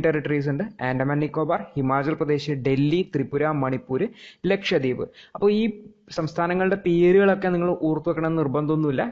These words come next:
just ഒന്ന് മനസ്സിലാക്കിയാൽ മാത്രം മതി. അപ്പം നമ്മൾ ഈ ഒരു ക്ലാസ്സിൽ പറഞ്ഞ കാര്യങ്ങൾ ഞാനൊന്ന് വേഗത്തിൽ ഒന്നുകൂടി പോവാണ്. അതായത് നമ്മൾ already പറഞ്ഞു, നമ്മളുടെ സ്റ്റേറ്റ് റീഓർഗനൈസേഷൻ കമ്മിറ്റിയെ കുറിച്ചാണ് നമ്മൾ പഠിക്കുന്നത്. അതിൽ സ്റ്റേറ്റ് റീഓർഗനൈസേഷൻ കമ്മിറ്റി ഉൺ-, ഉണ്ടാക്കിയത്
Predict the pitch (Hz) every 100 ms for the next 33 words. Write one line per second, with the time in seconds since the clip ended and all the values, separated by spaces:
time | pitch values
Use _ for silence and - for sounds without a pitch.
0 | - 139 - 165 156 147 131 120 139 135
1 | 147 123 123 123 110 - - - - 202
2 | 202 208 214 214 226 208 170 165 160 -
3 | - - 147 151 170 160 156 156 151 156
4 | 160 143 139 151 151 - 143 - 139 147
5 | 147 143 135 135 127 190 - _ _ -
6 | 139 147 147 151 156 151 170 160 147 143
7 | 208 - _ - 143 147 - 151 160 180
8 | 160 156 143 151 147 151 151 160 147 139
9 | 139 147 143 131 131 139 - 139 135 139
10 | 143 131 123 117 - - - - 139 139
11 | 185 - - 147 143 170 156 156 147 151
12 | 143 151 147 143 135 135 - 143 - 131
13 | 131 - _ - 139 151 143 139